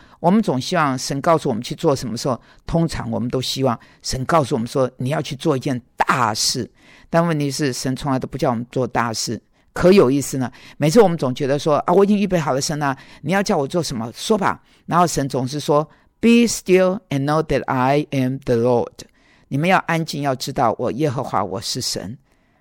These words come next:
而神就叫你啥都不做，“Come to me。”你就到耶稣那里来。但是呢，我们总是觉得神一定要我们做大事啊。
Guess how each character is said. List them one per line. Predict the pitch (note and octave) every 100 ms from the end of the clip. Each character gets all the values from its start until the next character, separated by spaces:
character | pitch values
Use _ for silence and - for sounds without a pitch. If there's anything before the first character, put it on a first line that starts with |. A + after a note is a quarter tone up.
| _ -
而 | E3 F3
神 | - G#3+
就 | B3
叫 | A#3 A#3
你 | D#3
啥 | D3 - D3 G3+
都 |
不 | G#3 F#3+
做， | G#3 A#2 -
“Come | - G#3+ A#3 A#3 -
to | -
me。” | D#3 D3+ B2+ - _ _ _
你 | G#3 B3+
就 | -
到 | - C4 G#3+
耶 | G3+
稣 | F#3 F#3+
那 | E3+
里 | C3 A#2
来。 | G#2+ A2+ C3+ _ _ _ _ _ _ -
但 | G3+
是 | G3 G3+
呢， | E3+ D#3
我 | C#3+
们 | D3+
总 | D3+
是 | C#3 D#3+
觉 | D#3+ A#2
得 | C#3 A2+ -
神 | - D#3+
一 | D#3+
定 | G3+
要 | D#3
我 |
们 | A#2+ B2+
做 | - D#3+
大 | A#2+ - C3+ A#2
事 | - C#3 A#2 - _ _ _ _ _ _
啊。 | C3+ B2